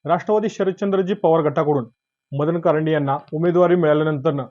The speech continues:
महाविकास आघाडीतील स्मिता तेलनाडे यांनी बंडखोरी केल्या होत्या. यासह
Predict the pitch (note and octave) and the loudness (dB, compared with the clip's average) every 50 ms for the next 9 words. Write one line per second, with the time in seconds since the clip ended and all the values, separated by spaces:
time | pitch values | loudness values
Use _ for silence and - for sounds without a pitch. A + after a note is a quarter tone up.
0 | _ _ _ _ _ _ _ _ _ _ _ D3 C#3+ F3 G3 G3+ F#3+ G#3 G3 E3+ | _ _ _ _ _ _ _ _ _ _ _ -6 -2 0 0 0 2 0 0 0
1 | F#3+ F3+ E3+ F3+ F3+ E3+ F3 - E3+ C#3+ - - _ _ _ _ _ _ _ - | 0 0 0 0 0 -2 0 -2 -2 -4 -4 -8 _ _ _ _ _ _ _ -4
2 | F3+ F3 F3 G#3+ G#3 G#3 G#3 F#3 E3 E3 E3+ E3+ D3 C#3 C#3 _ - D#3 D3+ E3+ | -4 -4 -2 -2 -2 0 0 0 0 2 0 0 0 -2 -6 _ -6 -4 -2 -2
3 | F#3+ D#3 C#3 D3+ D#3 D3+ C#3+ - - - - - - _ _ _ _ _ _ _ | -2 -2 -2 -4 -4 -4 -4 -4 -2 -2 -2 -4 -6 _ _ _ _ _ _ _
4 | _ G#3+ F3+ D#3 C3+ A#2 - - G#2 - _ _ _ _ _ _ _ _ _ _ | _ 2 2 4 2 0 -2 -8 -16 -16 _ _ _ _ _ _ _ _ _ _
5 | _ _ _ _ C3+ C#3+ D3+ C#3+ - E3+ D3 D3 | _ _ _ _ -2 -2 -2 0 0 -2 -2 -2